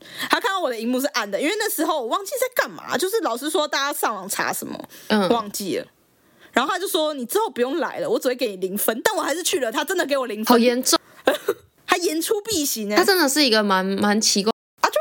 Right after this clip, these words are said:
Speaker 1: 没电了，是想怎样？
Speaker 2: 而且他是连补考机会都不，很夸张，直接
Speaker 1: 因为我看他那天跟我讲完之后，他就有问我叫什么，然后他就在那个他的本子上记录这样。
Speaker 2: 他一定就是有当人K P I的教。
Speaker 1: 哎，哎，可是教授不是当太多要写说，尤其是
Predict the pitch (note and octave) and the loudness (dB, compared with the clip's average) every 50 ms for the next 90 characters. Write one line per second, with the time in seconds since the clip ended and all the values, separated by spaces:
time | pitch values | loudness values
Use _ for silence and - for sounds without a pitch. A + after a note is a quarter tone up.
0 | D5+ B4 D#4+ D#4+ G4+ - - D#5 C#5 F#4+ F4 E4 A4+ C5 B4+ F#4 D#4+ - G#4 - | 0 0 -2 -2 -2 0 0 -2 0 0 0 0 0 0 -2 -2 -4 -4 -2 -2
1 | D#4 A3+ G#3 A3 B3 C#4+ F4+ D4+ A3+ G3+ - A3+ D#4+ E4 E4 E4 D#4+ D4+ D4 B3+ | -2 -2 0 0 0 0 0 -2 -4 -6 2 4 6 6 6 4 4 4 4 4
2 | A3+ A3+ A3 A3 A3 A3+ G3+ F#3 F#3 - G#3+ A3 G#3+ A3 G#3 G3+ - _ _ _ | 4 4 2 2 2 4 2 2 4 4 2 2 2 0 -2 -2 -8 _ _ _
3 | _ _ _ _ _ _ _ _ _ _ _ _ _ _ - F3 E3+ F#3+ F3+ F3 | _ _ _ _ _ _ _ _ _ _ _ _ _ _ 0 2 4 4 4 4
4 | E3+ F3 E3+ E3 F3 F#3+ - _ _ _ - - - - A3+ C4+ C#4+ E4 A4+ C#5+ | 4 2 2 2 0 -6 -8 _ _ _ -4 0 2 4 6 6 6 6 4 4
5 | C5 D4 C4 - - G#4+ F#4+ F4+ F#4 D4+ D#4 D#4 E4 D#4+ D4 C#4+ E4+ C#4 C#4 C#4 | 0 -2 -2 -2 -2 -2 0 0 0 -2 -2 -2 -2 -2 0 0 0 0 0 -2
6 | C4 C#4+ C#4 C#4 C4 - B3 F#3 F#3 G3+ A3 G#3 A3 A#3 A#3+ - C#4 C4 - C#4 | -2 -2 -2 -2 -2 -4 -6 -4 -2 -2 0 0 0 -2 0 0 -2 0 0 0
7 | G#3+ G#3 A#3+ B3+ G#3+ - D#2+ - - B3 G3+ G3 - - - - - - _ - | -2 0 -2 -2 -2 -2 -8 -2 0 0 0 0 -4 -8 -10 -10 -16 -18 _ -20
8 | - _ A3 A3+ A3+ B3 F#3+ B3 B3+ B3 A#3 - C#4+ A#3+ G#3+ G#3 A3 G#3+ G#3 F#3+ | -6 _ 0 0 0 0 -2 -2 -4 -4 -2 0 0 0 0 -4 -6 -4 -2 -2
9 | F#3 D3 G2+ - - G#3+ A3 G#3+ - G#3+ G#3 - G3+ G#3+ F#3+ G#3 G#3 - - G3 | -2 -2 -2 -2 0 0 0 0 0 -2 -2 0 -2 -2 -2 0 -2 -2 -2 -2
10 | E3+ - F3+ - - - - - - - F#4 F4 D4 C#4 D#4 D4 C#4+ D4+ C#4+ C#4 | -2 -2 -2 -4 -2 -4 -4 -2 4 4 4 6 6 4 2 2 2 2 2 4
11 | C#4+ B3 F#3+ F3+ - C4+ A#3+ G#3+ F#3 F3+ F3+ F#3+ - - G3+ G3+ G3 G#3 F#3+ F#3+ | 4 4 4 4 4 2 4 4 4 2 2 2 2 2 2 2 2 2 2 4
12 | F#3 F#3 F3 E3+ E3 F3+ F3 - - - - E4 F#4 C#4+ C4 - - - - - | 4 4 2 2 2 0 0 0 -6 0 0 0 0 0 -4 -8 -12 -10 0 2
13 | D4 C4+ C4 D4 D4+ G4 - - - F#4 A4+ B4 C5+ F#4 C#4 F#4+ G4 G#4+ G#4 C5 | 2 2 2 0 -2 0 0 0 0 0 0 0 -2 0 0 -2 -2 0 -2 -2
14 | G#4 D4+ F#4+ G4+ F4+ D4 C4 A3 C#4 B3+ C4+ D4+ D4 E4 - - B3 - G3+ - | -2 0 -2 0 0 -2 0 0 0 0 0 -2 -2 -4 -4 -4 -4 -4 -2 -2
15 | A#3 B3 C4+ D4 F4 F4 F#4+ F4 F4+ G#4+ A4+ G#4 D4+ C4+ | -2 0 0 -2 -2 0 -2 -2 -2 0 -2 -2 -2 -4